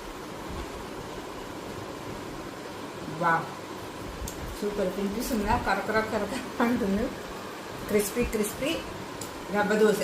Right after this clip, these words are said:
చాలా అంటే చాలా బాగుంది. మా సిద్ధజా కూడా నేను వేసి పెట్టాను,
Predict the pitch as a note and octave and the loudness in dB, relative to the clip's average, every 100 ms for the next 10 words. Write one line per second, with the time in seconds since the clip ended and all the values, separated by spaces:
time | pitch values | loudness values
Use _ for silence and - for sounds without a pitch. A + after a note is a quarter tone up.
0 | - - - - - - - - - - | 0 -4 -8 -8 -8 -8 -8 -8 -8 -8
1 | - G3 - A#3 B3 A#3+ B3 B3 G3+ G#3 | 0 4 8 10 10 10 6 8 10 8
2 | G3+ F#3+ F#3 A3 E4+ - - - - - | 6 6 6 2 0 -4 -8 -8 -8 -8
3 | - F#3 F#3 - F#3 F#3+ G#3 G3+ G#3 G3+ | -4 0 2 2 0 4 4 4 2 2
4 | F#3+ F3 F3 - F#3+ F3+ E3+ F#3 | 2 2 0 0 0 2 2 2